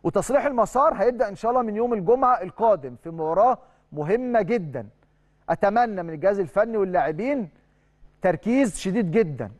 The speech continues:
أنت النهاردة هتلاعب فريق كبير، الزمالك من الأندية الكبيرة، أيضًا بطولة خاصة، الأهلي والزمالك كان ليك الغلبة السنين اللي فاتت،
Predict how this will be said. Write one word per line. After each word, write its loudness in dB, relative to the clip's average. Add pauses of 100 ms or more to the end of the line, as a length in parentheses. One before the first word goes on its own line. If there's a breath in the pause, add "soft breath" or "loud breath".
أنت -4
النهاردة 2
هتلاعب 0
فريق -8
كبير، -4 (240)
الزمالك 0
من -4
الأندية 2
الكبيرة، 0 (880)
أيضًا 2
بطولة 0
خاصة، -2 (100)
الأهلي 0
والزمالك 0 (400)
كان 0
ليك -2
الغلبة 0
السنين -12
اللي -4
فاتت، -2